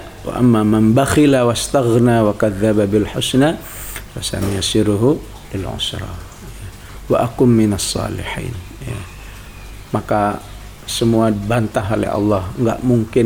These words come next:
itu kalau sudah terjadi di saat kematian.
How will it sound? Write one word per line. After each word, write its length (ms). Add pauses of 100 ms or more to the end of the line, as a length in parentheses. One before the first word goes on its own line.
itu 160
kalau 240
sudah 320
terjadi 640
di 80
saat 320
kematian. 600